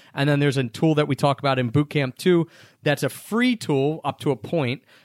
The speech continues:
And if you're not searching all the time, it, it, it usually is free for everyone, called Award Nexus. That, again, the user interface is, it's, like, old school. Like, you could tell it's built by programmers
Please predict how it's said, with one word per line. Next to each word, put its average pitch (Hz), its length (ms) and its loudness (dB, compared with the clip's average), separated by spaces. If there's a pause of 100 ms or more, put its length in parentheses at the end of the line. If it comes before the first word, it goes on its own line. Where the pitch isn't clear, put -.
(140)
And 127 120 -4
if 123 100 -8
you're 143 60 -8
not 131 140 -4
searching 120 340 -6
all 107 80 -2
the 107 100 -10
time, 113 380 -6
it, 110 100 -8
it, 107 220 -12
it 120 300 -16
usually 101 440 -4
is 107 140 -12
free 104 240 -6
for 110 120 -8
everyone, 110 240 -4
called 123 260 -2
Award 165 360 2
Nexus. 147 540 -4 (400)
That, 151 180 2
again, 151 360 0
the 143 80 2
user 190 380 2
interface 165 420 0
is, 135 420 -4 (1000)
it's, - 140 -8
like, 135 200 -2
old 147 220 0
school. 165 280 2
Like, 127 180 0
you 123 60 -10
could 123 100 -4
tell 156 160 2
it's 120 120 -4
built 143 200 2
by 131 120 2
programmers 139 760 2